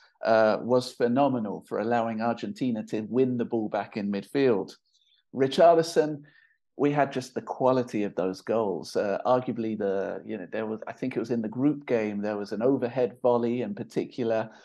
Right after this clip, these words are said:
Uh, there was also his goal against Switzerland, where he's juggling the ball in the air in the, in a fifty fifty battle, getting it down on the ground, playing a one-two.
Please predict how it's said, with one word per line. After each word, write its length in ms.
Uh, 180
there 160
was 160
also 320
his 220
goal 320
against 460
Switzerland, 680
where 200
he's 160
juggling 560
the 80
ball 380
in 120
the 200
air 340
in 180
the, 180
in 120
a 40
fifty 320
fifty 360
battle, 560
getting 280
it 160
down 240
on 100
the 80
ground, 400
playing 280
a 40
one-two. 720